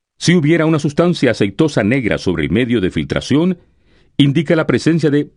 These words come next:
partículas, a menudo llamadas asfaltinas, en el combustible. Muy a menudo estos contaminantes se depositan en el fondo,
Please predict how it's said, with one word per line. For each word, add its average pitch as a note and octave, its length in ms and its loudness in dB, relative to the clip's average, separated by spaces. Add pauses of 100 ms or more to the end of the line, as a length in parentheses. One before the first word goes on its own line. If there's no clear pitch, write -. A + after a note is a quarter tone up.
partículas, - 1120 -2 (220)
a F#2+ 100 2
menudo B2 320 2
llamadas G#2 560 -2 (380)
asfaltinas, - 960 -4 (320)
en C#3 120 4
el F2 120 -2
combustible. F2+ 840 -4 (640)
Muy G2 180 2
a A#2+ 60 4
menudo F3 400 2
estos E3+ 260 -2
contaminantes D#3+ 720 0
se C#3 80 0
depositan F#3 640 0 (300)
en D3+ 160 4
el D3+ 100 2
fondo, D3 480 0